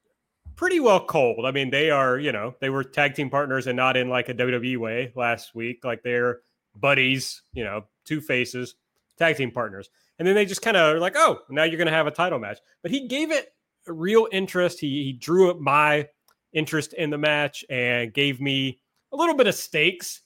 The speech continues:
in the match, something to watch for, something to care about in the match. But even on top of that, he was able to elevate Darby in a way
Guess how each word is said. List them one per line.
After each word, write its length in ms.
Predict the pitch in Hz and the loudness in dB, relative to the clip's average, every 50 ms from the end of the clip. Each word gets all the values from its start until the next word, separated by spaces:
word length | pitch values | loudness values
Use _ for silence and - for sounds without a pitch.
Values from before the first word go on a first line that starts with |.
| _ _ _ _ | _ _ _ _
in 100 | - 170 | -4 -2
the 80 | 165 160 | -2 0
match, 240 | 151 151 160 180 175 | 2 2 2 2 2
something 280 | - 202 202 - 220 | 2 0 0 2 2
to 80 | 202 165 | 2 0
watch 380 | 131 120 139 156 180 - - | 2 0 0 -2 -2 -2 -6
for, 280 | - - 175 175 190 185 | -8 -4 -2 -2 0 0
something 240 | - 190 185 190 180 | -2 -2 -4 -4 -6
to 60 | 160 | -6
care 340 | 123 - - 156 156 165 170 | -8 -6 -4 -2 0 2 2
about 340 | 160 139 143 143 151 165 - _ _ _ _ _ - | 2 2 2 0 0 -2 -4 _ _ _ _ _ -4
in 80 | 170 | -4
the 80 | 160 160 | 0 2
match. 220 | 160 165 165 - - 156 | 2 2 0 0 -2 0
But 240 | 202 208 208 214 - _ _ _ _ _ _ - | 2 2 2 0 -6 _ _ _ _ _ _ -8
even 280 | 208 247 269 294 277 | -6 -2 2 4 4
on 140 | 262 247 220 | 4 4 2
top 260 | 220 208 233 277 302 | 2 4 2 4 4
of 100 | 302 247 | 2 2
that, 300 | 175 156 147 147 160 - - - _ _ _ _ _ _ _ _ _ _ _ _ _ _ _ _ _ | 2 2 2 2 0 -2 -8 -20 _ _ _ _ _ _ _ _ _ _ _ _ _ _ _ _ _
he 540 | _ - 202 208 208 202 202 208 185 185 _ _ _ _ _ _ _ _ _ | _ -6 -4 -2 -2 -2 -2 -4 -6 -8 _ _ _ _ _ _ _ _ _
was 140 | 175 185 202 | -6 -6 -4
able 380 | 220 208 233 240 220 233 220 | -4 -4 -4 -2 -2 -2 -2
to 540 | 226 - - 190 185 180 180 175 175 160 - - _ _ _ _ - | -2 0 0 2 2 4 2 2 0 -2 -6 -12 _ _ _ _ 0
elevate 520 | - 247 247 233 190 180 202 190 185 190 - - _ _ _ _ _ | 2 4 4 4 4 4 2 2 2 0 -4 -10 _ _ _ _ _
Darby 520 | - 185 196 214 202 139 135 107 95 110 _ _ _ _ _ _ _ - | 0 2 4 4 4 2 -2 -8 -12 -16 _ _ _ _ _ _ _ -6
in 140 | 156 143 135 | -4 -2 0
a 60 | 127 | 0
way 400 | 117 117 113 113 120 131 139 - | 0 0 0 0 -2 -2 -6 -10